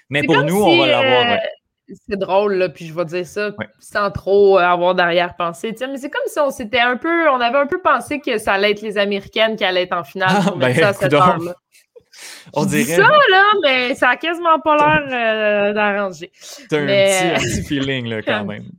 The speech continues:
Speaker 2: feeling de rien du tout.
Speaker 1: Ça se défend très bien.
Speaker 2: Ça se
Speaker 1: Mais
Speaker 2: défend.
Speaker 1: écoute,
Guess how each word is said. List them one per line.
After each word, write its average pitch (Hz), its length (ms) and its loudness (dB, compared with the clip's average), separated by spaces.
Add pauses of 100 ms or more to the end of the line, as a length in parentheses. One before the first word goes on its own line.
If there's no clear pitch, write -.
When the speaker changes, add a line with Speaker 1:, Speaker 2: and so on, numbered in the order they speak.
Speaker 2:
feeling 180 240 -12
de 175 80 -8
rien 160 200 -14
du 143 100 -20 (100)
tout. - 80 -20 (120)
Speaker 1:
Ça 117 180 -8
se 104 40 -12
défend 107 260 -8
très 101 180 -10
bien. 101 180 -12 (200)
Speaker 2:
Ça 180 60 -12
se 175 40 -8
Speaker 1:
Mais 160 140 2
Speaker 2:
défend. 185 120 4
Speaker 1:
écoute, - 160 -2